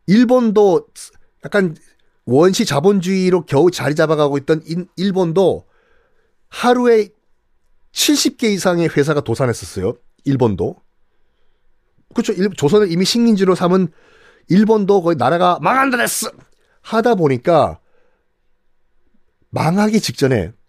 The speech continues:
무리해서라도 영토를 더 넓히자 한 것이 만주 침공이에요. 천구백삼십일 년도 일본.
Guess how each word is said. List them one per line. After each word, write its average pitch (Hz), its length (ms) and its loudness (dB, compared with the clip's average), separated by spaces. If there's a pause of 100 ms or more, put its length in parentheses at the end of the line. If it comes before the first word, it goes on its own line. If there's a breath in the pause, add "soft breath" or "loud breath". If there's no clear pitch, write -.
(140)
무리해서라도 147 760 2
영토를 131 500 -2
더 101 120 -8
넓히자 107 600 -4 (520)
한 233 280 0
것이 233 540 0 (300)
만주 147 480 0
침공이에요. 110 640 -2
천구백삼십일 143 880 -4
년도 98 300 -2 (300)
일본. 90 300 -8